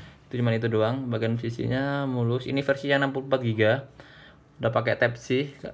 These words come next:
chargernya. Nah,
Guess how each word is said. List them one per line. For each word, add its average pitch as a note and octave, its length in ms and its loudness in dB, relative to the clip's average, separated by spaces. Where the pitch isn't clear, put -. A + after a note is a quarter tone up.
chargernya. A2+ 560 -4
Nah, A#2 80 0